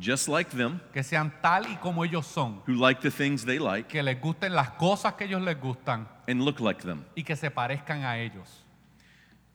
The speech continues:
Speaker 1: And I've noticed something about these two churches.
Speaker 2: Y yo he notado algo de este ti-, de estas dos iglesias distintas.
Speaker 1: They have something strikingly in common.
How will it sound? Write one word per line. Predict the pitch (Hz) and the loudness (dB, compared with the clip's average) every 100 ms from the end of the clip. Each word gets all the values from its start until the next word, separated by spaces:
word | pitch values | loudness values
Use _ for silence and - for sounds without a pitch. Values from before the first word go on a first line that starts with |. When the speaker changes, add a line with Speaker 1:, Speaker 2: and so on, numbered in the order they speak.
| _ - | _ 0
Speaker 1:
And | 131 | 4
I've | 143 | 6
noticed | 135 170 160 - | 6 4 4 2
something | 175 175 160 | 0 2 2
about | 131 123 120 | 4 2 2
these | 117 | -2
two | - 117 | 0 -4
churches. | - 175 - 92 127 | -2 -6 -6 -8 -8
Speaker 2:
Y | |
yo | 127 156 | -4 -2
he | |
notado | 202 180 196 208 185 | -2 4 4 6 4
algo | 180 214 190 175 | 6 4 0 -2
de | |
este | 151 - 180 | -2 -4 -6
ti-, | - 190 139 | -6 -12 -6
de | 156 | -4
estas | 185 175 | -2 -2
dos | 156 180 | 0 -2
iglesias | 180 170 170 175 147 | -2 -4 -2 -4 -4
distintas. | 139 - 170 139 104 95 - | -8 -4 -4 -4 -6 -6 2
Speaker 1:
They | 135 | 6
have | 147 131 | 6 4
something | 151 139 127 | 0 2 0
strikingly | 113 - - 143 143 156 147 135 120 | 0 -2 2 2 2 0 2 2 2
in | 110 | 0
common. | 123 98 82 71 | -4 -4 -4 -10